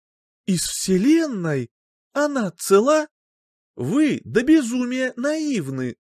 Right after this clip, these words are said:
думая, что какие-то четверо трансцендентных могут разрушить Вселенную, даже не осознаете,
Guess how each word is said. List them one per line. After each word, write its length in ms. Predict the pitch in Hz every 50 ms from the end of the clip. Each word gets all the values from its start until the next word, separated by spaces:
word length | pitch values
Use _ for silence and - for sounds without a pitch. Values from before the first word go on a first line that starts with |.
| _
думая, 640 | 110 107 135 220 294 320 302 233 165 139 127 120 113
что 320 | - - - - 294 302
какие-то 760 | 254 - - 339 311 _ - 262 233 185 147 131 - - 147 143
четверо 580 | - - - 247 208 - - 123 127 120 120
трансцендентных 1300 | - - 147 151 143 127 - - - 127 131 143 156 208 277 294 247 190 - - 127 117 107 - - - _ _
могут 500 | - 131 185 262 294 254 247 285 - - _
разрушить 680 | - 285 302 294 240 214 196 202 190 170 - 214 208 -
Вселенную, 1000 | - - - - 294 302 294 285 240 185 156 139 127 123 117 113 107 98 92 - _ _ _ _ _ _ _ -
даже 560 | 160 156 165 233 247 226 185 139 127 135 - -
не 120 | - 147 147
осознаете, 1040 | 139 135 - 151 139 127 135 156 185 226 254 302 311 254 - - - 113 101 90